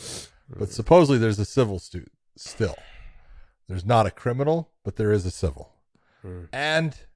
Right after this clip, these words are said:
Speaker 1: did he not try to sue Fabricio Verdum when Verdum kinda went after him, saying, "Really?"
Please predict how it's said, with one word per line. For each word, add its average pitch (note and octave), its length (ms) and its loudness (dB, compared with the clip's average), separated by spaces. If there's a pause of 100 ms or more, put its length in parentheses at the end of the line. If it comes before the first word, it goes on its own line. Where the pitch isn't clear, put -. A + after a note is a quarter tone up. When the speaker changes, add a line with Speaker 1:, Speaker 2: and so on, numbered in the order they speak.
Speaker 1:
did B2+ 200 -2
he B2 120 0
not B2+ 320 4
try C3 200 4
to A#2 80 -2
sue C3 400 0
Fabricio A#2 760 -2
Verdum G#2+ 440 -2
when G2+ 180 -2
Verdum G2+ 600 -2
kinda G#2 240 -6
went G2+ 200 -4
after G#2 320 -6
him, A2 80 -6
saying, G2+ 240 -8
"Really?" D3+ 280 -2